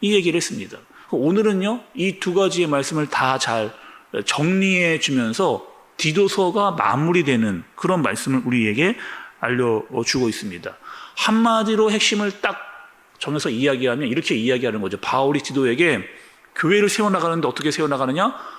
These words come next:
"거룩한, 건강한 교회로 너가 바른 목회를 해 나가면서 그렇게 성도들과 함께 교회를 세워나가라." 이렇게 이야기를 해주는 겁니다. 첫 번째로 팔 절의 말씀을 여러분 좀 보세요.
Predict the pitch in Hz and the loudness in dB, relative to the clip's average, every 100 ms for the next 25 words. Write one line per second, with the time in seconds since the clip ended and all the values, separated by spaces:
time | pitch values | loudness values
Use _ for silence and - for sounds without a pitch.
0 | - - - 135 151 180 - 151 92 - | -20 -10 -4 0 2 0 -2 -4 -8 -18
1 | - - _ - 165 190 196 190 185 - | -20 -20 _ -2 2 4 4 2 0 2
2 | 120 113 170 139 - - - 127 139 208 | 2 4 4 2 -2 -12 -4 0 2 0
3 | - - 156 220 202 - 151 123 160 165 | 0 -2 0 0 0 0 -2 0 0 0
4 | 101 123 123 113 202 254 - - - 240 | 0 2 0 0 0 -2 -6 -6 0 0
5 | - 208 - - 220 208 175 156 143 - | 2 0 2 4 4 4 2 0 -2 -2
6 | 135 - 139 123 - 165 120 98 107 107 | -2 2 2 2 0 2 2 0 0 -2
7 | 101 - - 226 - 143 120 156 123 98 | -2 -8 0 0 2 0 2 2 2 -2
8 | - - - 180 151 131 139 165 147 101 | -10 -14 -2 0 2 0 0 0 0 -2
9 | 90 82 - _ _ _ _ - - 226 | -6 -16 -20 _ _ _ _ -4 0 2
10 | 208 190 - 269 254 220 175 160 127 127 | 2 2 0 0 2 2 2 2 2 2
11 | 135 123 135 - 101 - 95 127 | 2 2 0 -2 -6 -4 -2 0